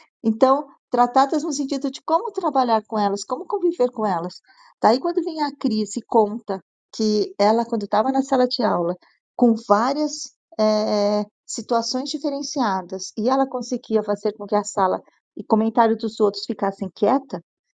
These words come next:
imagina a sensibilidade e a capacidade de transformação que o ser humano tem quando ele realmente se dedica em fazer algo, mesmo que seja com várias pessoas diferentes, e consegue fazer, realizar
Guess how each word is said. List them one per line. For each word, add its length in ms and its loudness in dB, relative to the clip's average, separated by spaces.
imagina 800 2
a 120 0
sensibilidade 1080 0
e 40 2
a 80 0
capacidade 840 2
de 120 -12
transformação 920 -4
que 80 -2
o 20 -2
ser 240 2
humano 420 -6
tem 240 -2
quando 220 2
ele 120 6
realmente 500 0
se 100 -6
dedica 560 0
em 120 0
fazer 380 0
algo, 440 2
mesmo 460 2
que 80 -20
seja 300 -2
com 120 -8
várias 420 4
pessoas 420 0
diferentes, 720 -2
e 80 0
consegue 600 0
fazer, 480 -2
realizar 960 -4